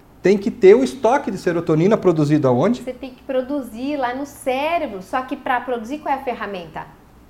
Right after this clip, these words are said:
Speaker 2: Lembra da celulinha? Precisa da ferramenta. Então o magnésio tá ali nos verdes escuros,
Speaker 1: Isso.
Speaker 2: né? O que que a gente pode falar da cor roxa?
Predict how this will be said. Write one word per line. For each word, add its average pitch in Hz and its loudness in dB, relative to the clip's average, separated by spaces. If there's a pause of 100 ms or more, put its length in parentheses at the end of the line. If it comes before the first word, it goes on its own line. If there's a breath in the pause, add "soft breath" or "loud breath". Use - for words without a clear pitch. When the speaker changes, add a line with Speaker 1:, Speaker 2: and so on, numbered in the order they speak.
Speaker 2:
Lembra 226 -2
da 185 -8
celulinha? 208 -10
Precisa 208 -14
da 214 -10
ferramenta. 233 -10 (400 loud breath)
Então 208 -8
o 208 -10
magnésio 208 -8 (220)
tá 214 -4
ali 190 -6
nos 196 -10
verdes 185 -10
escuros, 143 -2
Speaker 1:
Isso. - -10 (120)
Speaker 2:
né? 226 -12 (600 soft breath)
O - -20
que 330 -10
que 339 -4
a 330 0
gente 302 -6
pode 269 -4
falar 262 -4
da 240 -6
cor 247 -2
roxa? 214 -6